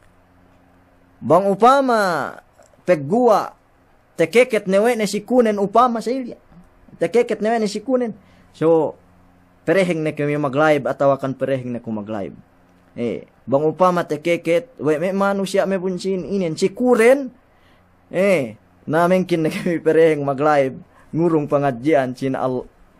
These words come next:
sin agama Allah Subhanahu wa Ta'ala. Na sumaguha bang samantaraan, gay peru te keket, we me manusia inin upama si kuren, na tantunen asal gay kami jumu,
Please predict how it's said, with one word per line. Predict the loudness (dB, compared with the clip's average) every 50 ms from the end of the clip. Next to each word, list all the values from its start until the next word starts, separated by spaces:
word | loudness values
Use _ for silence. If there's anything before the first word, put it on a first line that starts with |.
| _ _
sin | -8 -4 -2 -2 -2 0
agama | 0 0 0 0 0 -2 -4 -4 -4 -4
Allah | -6 -6 -6 -8
Subhanahu | -8 -10 -16 -12 -10 -10 -10 -8 -10 -10
wa | -12 -12
Ta'ala. | -14 -14 -14 -14 -16 -18 -20 -20 _ _ _ _ _ _ _ _ _ _ -12
Na | -6
sumaguha | -4 -2 0 0 0 2 2 4 4 4 2 0
bang | -4 -4 -4
samantaraan, | -4 -4 -4 -4 -2 -2 -2 0 0 0 0 -2 -4 -8 -12 -16 _ _ _ _ _ _ _ _ -4
gay | 0 2 4 4 4
peru | 2 0 0 0 -4
te | -6 -8 -4
keket, | -2 -2 -2 -2 -2 -4 -4 -4 -6 _ _ _ _ _ _ _ _ _ _ _ _
we | -4 -2 -2
me | -2 -2 -4
manusia | -4 -4 -4 -4 -4 -6 -6 -4 -4 -4
inin | -4 -4 -4 -4 -6 -6
upama | -6 -2 -2 -2 -2 -2 -4
si | -8 -8 -10
kuren, | -8 -6 -4 -2 -2 -2 -2 -4 -6 -12 _ _ _ _ _ _ _ _ _ _ _
na | -4 -2 0 0 0 0 0 0 -2
tantunen | -2 -4 -4 -4 -4 -4 -4 -2 -2 -4 -4 -6
asal | -6 -6 -4 -4
gay | -2 -2 -4 -4
kami | -4 -4 -4 -4 -4 -2
jumu, | -2 -2 -2 -2 -2 -4 -6